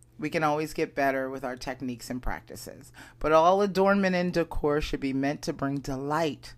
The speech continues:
not anxiety and frustration.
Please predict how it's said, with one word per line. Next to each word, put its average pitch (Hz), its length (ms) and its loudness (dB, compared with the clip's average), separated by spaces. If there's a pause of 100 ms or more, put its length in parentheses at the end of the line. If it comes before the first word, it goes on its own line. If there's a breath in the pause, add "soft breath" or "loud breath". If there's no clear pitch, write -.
(500 soft breath)
not 143 480 -2
anxiety 139 760 -4
and 127 160 -4
frustration. 120 920 -12